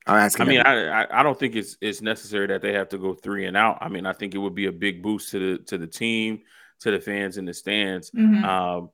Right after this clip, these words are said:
Speaker 2: as long as we keep them from getting points. You
Speaker 3: Right.
Speaker 2: know, if they get, if they get, you know, one or two first downs, but then stall out and have to punt,
Speaker 3: Yeah.
Speaker 2: then, you know, as long as
Speaker 1: That's
Speaker 2: we
Speaker 1: what I
Speaker 2: don't
Speaker 1: mean.
Speaker 2: give up points on that drive,
Speaker 1: I, I,
Speaker 2: it
Speaker 1: I, I
Speaker 2: doesn't
Speaker 1: meant
Speaker 2: have to
Speaker 1: three and out
Speaker 2: necessarily be
Speaker 1: over the
Speaker 2: three and out.
Speaker 1: drive.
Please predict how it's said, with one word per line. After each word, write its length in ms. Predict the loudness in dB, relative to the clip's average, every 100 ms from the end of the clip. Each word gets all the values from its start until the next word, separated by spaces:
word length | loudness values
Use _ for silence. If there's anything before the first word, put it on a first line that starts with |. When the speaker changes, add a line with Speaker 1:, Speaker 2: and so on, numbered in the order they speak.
| _ _ -2
Speaker 2:
as 160 | 0
long 220 | 2 2 2
as 100 | 0
we 280 | -2 -2 _ _
keep 220 | 0 0
them 140 | 0
from 140 | -2 -2
getting 220 | -2 -2
points. 500 | -2 -2 -2 -8 -20 _ _ _ _ -16
You 80 | 2
Speaker 3:
Right. 260 | 4 4 2
Speaker 2:
know, 60 |
if 60 | 2
they 140 | 2
get, 160 | 6 4
if 100 | 4
they 120 | 2
get, 220 | 4 2
you 120 | 2 0
know, 100 | 0
one 240 | -2 -2
or 80 | -4
two 220 | -4 -8
first 300 | -2 -4 -2
downs, 260 | -4 -4 -6
but 140 | -10
then 140 | -10
stall 320 | -8 -2 0 0
out 140 | -2
and 80 | -2
have 160 | -6 -6
to 80 |
punt, 340 | -14 -6 -6 -6 _ _ _ _ _
Speaker 3:
Yeah. 160 | 4
Speaker 2:
then, 280 | 4 2 -6 -8
you 140 | -6
know, 340 | -2 -4 -6 _
as 160 | -6 -4
long 220 | -2 0
as 60 | 0
Speaker 1:
That's 100 | 4
Speaker 2:
we 60 |
Speaker 1:
what 40 | 6
I 40 |
Speaker 2:
don't 60 | 8
Speaker 1:
mean. 100 | 8
Speaker 2:
give 140 | 6
up 160 | 0 -2 _
points 220 | -4 -4
on 100 | -4
that 180 | -4 -4
drive, 360 | -2 -2 -2 -8 _ _ 4
Speaker 1:
I, 60 |
I, 20 | 8
Speaker 2:
it 40 |
Speaker 1:
I, 260 | 8 8 8
I 40 | 10
Speaker 2:
doesn't 160 | 10
Speaker 1:
meant 120 | 10
Speaker 2:
have 120 | 8 6
to 60 |
Speaker 1:
three 160 | 6 8
and 80 | 8
out 40 | 8 6
Speaker 2:
necessarily 100 | 8
be 80 |
Speaker 1:
over 140 | 8 8
the 60 | 6
Speaker 2:
three 80 |
and 80 | 4
out. 20 |
Speaker 1:
drive. 360 | 6 8 8 4